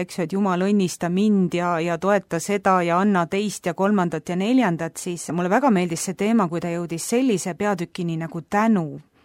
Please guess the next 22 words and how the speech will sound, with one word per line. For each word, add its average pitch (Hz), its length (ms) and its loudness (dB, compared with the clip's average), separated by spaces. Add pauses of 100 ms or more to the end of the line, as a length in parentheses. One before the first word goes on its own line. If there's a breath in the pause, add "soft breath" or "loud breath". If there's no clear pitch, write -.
(800 loud breath)
Ehk 196 240 -2
siis, 190 500 -2
äh, 185 240 0 (240)
ma 190 200 0
arvan, 233 240 2
et 175 120 -4
me 190 160 -2
igaühe 247 640 2
palves 185 460 0
on, 165 280 -2
äh, 156 180 -2 (300 loud breath)
on 180 120 -2
olemas 185 360 0
absoluutselt 233 540 0
need 165 220 -4
tänumomendid, 175 760 0
kus 170 180 -8
me, 170 260 -2
kus 170 160 -6
me 185 100 0
täname 220 400 2
Jumalat. 165 640 -2